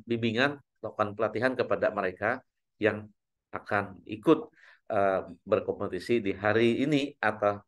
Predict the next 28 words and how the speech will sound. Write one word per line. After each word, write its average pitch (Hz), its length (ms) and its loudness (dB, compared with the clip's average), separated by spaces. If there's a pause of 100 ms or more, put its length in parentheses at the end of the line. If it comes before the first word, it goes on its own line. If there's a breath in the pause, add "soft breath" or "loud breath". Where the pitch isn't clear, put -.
(160)
pada 90 400 -2
besok 104 400 0
hari 98 400 0
nantinya. 92 560 -4 (960 soft breath)
Barangkali 143 400 8
ini 185 80 6 (160)
yang 135 160 0
bisa 113 320 2
kami 107 400 -2
sampaikan 98 800 -2
pada 107 160 -2
kesempatan 95 640 -2
ini. 123 400 0 (400)
Mudah-mudahan, 104 800 2 (480 soft breath)
eh, 98 320 -2
acara 127 480 0
kita 120 320 2
ini 127 640 0
senantiasa 113 640 -2
mendapatkan 101 640 -2
ridha 107 560 2
dan 98 240 0
berkah 95 480 -4
dari 98 400 0
Allah 98 240 2
Subhanahu 98 800 0
wa 90 80 -6
Ta'ala. 92 480 2